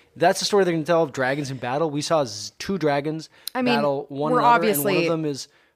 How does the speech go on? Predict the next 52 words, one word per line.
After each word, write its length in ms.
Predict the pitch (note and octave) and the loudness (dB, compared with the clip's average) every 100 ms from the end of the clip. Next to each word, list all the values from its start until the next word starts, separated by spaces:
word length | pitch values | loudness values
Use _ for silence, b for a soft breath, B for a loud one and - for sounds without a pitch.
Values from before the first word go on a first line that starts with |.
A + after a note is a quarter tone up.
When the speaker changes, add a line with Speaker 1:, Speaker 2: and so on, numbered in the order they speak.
| _ | _
Speaker 1:
fucking 300 | E3 D3+ D3 | -4 -4 -6
giant, 360 | D3 C#3 D3 C#3+ | -4 -2 -4 -6
and 60 | |
the 60 | C#3 | -6
other 160 | C3+ C3+ | -6 -6
one's 160 | C3 | -8
a 60 | B2 | -10
tiny 220 | B2+ B2+ | -12 -10
little 140 | B2+ A#2+ | -10 -10
bitch-ass 260 | G#2+ A#2+ | -10 -8
Speaker 2:
Yeah. 180 | F#3+ A2+ - | -6 -8 -8
Speaker 1:
dragon 180 | B2 B3 | -2 0
Speaker 2:
I 60 | |
mean, 120 | B3 A#3 | 0 -4
Speaker 1:
and 40 | A3+ | -8
just 100 | G#3+ | -12
gets 120 | A3 | -6
Speaker 2:
we're 100 | B3+ | -4
setting 360 | D3+ C#4 C#4+ | 2 4 4
up 180 | B3 G#3 | 4 2
Speaker 1:
munched. 20 | |
Speaker 2:
a 60 | G3+ | 0
civil 320 | - F3+ E3+ | -2 -2 0
war, 200 | D#3 C#3 E3 | 0 0 2
like 200 | E3 E3+ | 0 0
you 100 | F3+ | -2
Speaker 1:
<laughs> 120 | E3+ | 0
Speaker 2:
said, 180 | C3 D3+ | 0 2
right? 220 | D3+ D#3+ | 0 2
Like, 200 | F3 F#3+ | -2 0
moving 320 | G3+ G3+ F#3+ | 0 0 -4
forward, 440 | - E3+ E3 E3 | 0 0 2 0
we're 100 | D#3 E3+ | -2 -4
setting 420 | - F3 D#3+ D3+ | 2 2 2 0
up 200 | D3 - | 0 -2
something 280 | F3 D3 D#3 | -14 -10 -6
Speaker 1:
It's 60 | |
Speaker 2:
really 160 | D#3+ D#3+ | -2 0
Speaker 1:
all 60 | C#4 | 0
Speaker 2:
big. 200 | D#4+ G#3 | 0 2
But 120 | G3+ | 0
Speaker 1:
set 120 | C#3+ | -2
up. 160 | C3 - - | -12 -14 -4
Speaker 2:
even 280 | C4+ C#4+ C#4+ | 0 2 2
to 120 | C#4+ | -2
Gabe's, 500 | A3+ A#3+ A#3 G#3 - - | 0 0 0 -2 -10 -10
you 160 | A3 A3 | -8 -2
know, 140 | F#3 | 0
like, 340 | F3+ F3 E3+ - _ _ _ | 4 2 0 -14 _ _ _
beautifully 540 | A3 A3 G#3 G3+ G3 | -2 0 -2 -2 -2
said 260 | F#3+ G3 F3 | 0 -4 -4
point 400 | - A3 G3+ | -8 -4 -4